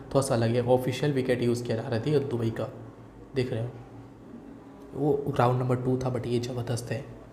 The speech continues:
ये वाला match। ये जो match खेला जाएगा wicked keeper सेशन, पहली बात तो practice match है, ये भी अपने को mind में रख के चलना है कि unexpected changes होंगे, पन्द्रह पन्द्रह players खेलेंगे पूरे लाइनअप्स के, मतलब पूरा स्क्वा-, squad ही खेलेंगे, तो उस हिसाब से अपनी team को create करना है।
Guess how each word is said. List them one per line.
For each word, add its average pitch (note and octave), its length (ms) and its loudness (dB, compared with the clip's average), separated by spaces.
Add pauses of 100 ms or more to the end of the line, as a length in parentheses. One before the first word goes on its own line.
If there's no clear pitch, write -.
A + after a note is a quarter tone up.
(140)
ये B2 80 -2
वाला A#2 160 0
match। A2+ 300 -4 (360)
ये C3+ 120 6
जो C#3+ 100 6
match C3+ 220 0
खेला C3+ 160 2
जाएगा C3 200 4 (960)
wicked C3 280 -2
keeper D3 220 6
सेशन, A#2+ 280 0 (480)
पहली B2 140 4
बात B2+ 160 2
तो C3+ 80 4 (180)
practice B2 420 0
match B2+ 160 -4
है, C3+ 60 2
ये A#2+ 120 4
भी B2 80 4
अपने B2 140 -2
को B2 100 -4
mind A#2+ 220 0
में B2 100 2
रख A#2 100 2
के C3+ 100 2
चलना A#2+ 240 0
है B2+ 80 0
कि - 140 -4
unexpected A#2+ 500 -2
changes B2+ 320 0
होंगे, B2+ 140 -2
पन्द्रह A#2+ 280 0
पन्द्रह A#2+ 200 0
players B2+ 220 2
खेलेंगे A#2+ 280 0
पूरे B2 220 2
लाइनअप्स A2+ 340 2
के, B2 120 -6
मतलब B2 160 -2
पूरा C3 120 2
स्क्वा-, A#2+ 420 0
squad A#2+ 300 2
ही B2 60 4
खेलेंगे, A2+ 340 -2 (400)
तो D3 60 0
उस C3+ 120 2
हिसाब B2+ 180 0
से C3+ 100 0
अपनी B2+ 100 0
team A#2+ 160 2
को A#2+ 100 -2
create A#2 240 -2
करना A2+ 200 -2
है। A#2 140 -6